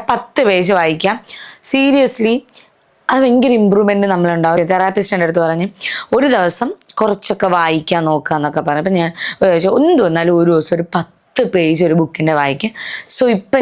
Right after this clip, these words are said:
ഞാൻ വായിക്കുന്ന ഈ ഒരു ഇക്കിഗായി എന്ന് പറഞ്ഞ ബുക്കാണ്, Japanese Secret to Long and Happy Life. നൈസാണ് കേട്ടോ, നല്ല രസമാണ് എനിക്ക്. Because ചെറി ബ്ലോസവും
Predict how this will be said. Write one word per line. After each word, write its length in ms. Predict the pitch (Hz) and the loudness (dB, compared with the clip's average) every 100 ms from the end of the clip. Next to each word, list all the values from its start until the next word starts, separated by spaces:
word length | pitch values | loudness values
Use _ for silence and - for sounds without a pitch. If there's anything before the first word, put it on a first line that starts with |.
| 202 | 2
ഞാൻ 100 | 180 | 2
വായിക്കുന്ന 320 | 170 160 180 170 165 | 0 0 0 2 2
ഈ 20 | 170 | 2
ഒരു 80 | 170 180 | 2 0
ഇക്കിഗായി 640 | 175 - 180 180 170 170 175 | -2 -4 0 2 2 2 2
എന്ന് 100 | 170 | 0
പറഞ്ഞ 160 | 156 156 156 | 0 0 0
ബുക്കാണ്, 420 | 147 - 151 147 131 - - - - 180 | -2 -2 -2 -2 -4 -8 -10 -8 -4 0
Japanese 560 | 190 185 202 190 185 180 | 0 0 0 2 2 0
Secret 320 | 175 170 175 170 | -2 0 -2 0
to 60 | 175 165 | 2 2
Long 180 | 160 165 165 | 2 2 0
and 100 | 165 160 | 0 0
Happy 280 | 151 - 160 156 | -2 -2 0 0
Life. 260 | 143 - 202 - - - - - - 269 247 | -2 -4 -6 -6 -16 -14 -14 -10 -8 -2 0
നൈസാണ് 420 | 254 240 247 202 180 | 2 2 2 0 2
കേട്ടോ, 140 | 185 190 | 2 2
നല്ല 120 | 196 196 | 2 2
രസമാണ് 200 | 208 202 | 2 0
എനിക്ക്. 200 | 208 262 - 220 | 0 -2 0 -2
Because 300 | 226 262 - - - - - - | 0 0 -2 -10 -14 -14 -8 -2
ചെറി 280 | 214 208 233 214 | 2 2 4 2
ബ്ലോസവും 480 | 220 220 - 247 | 2 2 0 0